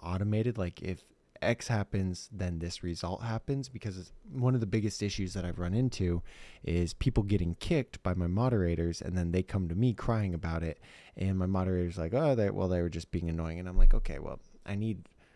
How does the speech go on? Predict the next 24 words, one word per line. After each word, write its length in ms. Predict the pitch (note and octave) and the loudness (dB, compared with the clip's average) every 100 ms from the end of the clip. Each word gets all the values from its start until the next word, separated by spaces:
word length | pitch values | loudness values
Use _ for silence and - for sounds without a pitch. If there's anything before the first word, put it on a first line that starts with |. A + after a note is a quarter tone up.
| _ - | _ -4
I 120 | G2 | 0
need 180 | D3+ E3+ | 2 0
to 60 | A#2 | 2
give 160 | A#2 | 0
'em 140 | G#2+ F#2+ | 2 0
a 60 | |
good 240 | F#2 G#2 - | 0 -2 2
reason 600 | G2+ F#2 E2+ D#2 E2 F#2+ - | 0 2 -2 -4 -6 -10 -4
as 180 | F#2+ F#2 | -4 -2
to 60 | G#2 | -2
why 140 | F2 | -2
they're 100 | D#2 | -2
kicked. 320 | - A2+ - | 0 0 0
Like, 180 | E2+ D#2+ | -4 -4
I've 180 | - B2 | -2 0
got 220 | D3+ C3+ | 2 0
your 80 | E2+ | -2
back. 440 | - F#2 D2+ A1+ - | -4 -2 -2 -6 -10
If 120 | - | -4
you 100 | C#3+ | 0
wanna 180 | B2 F2+ | 0 0
kick 280 | - - | -2 -2
people, 340 | - E2 D#2+ D#2+ | -2 -2 -2 0
like, 180 | F2 | -2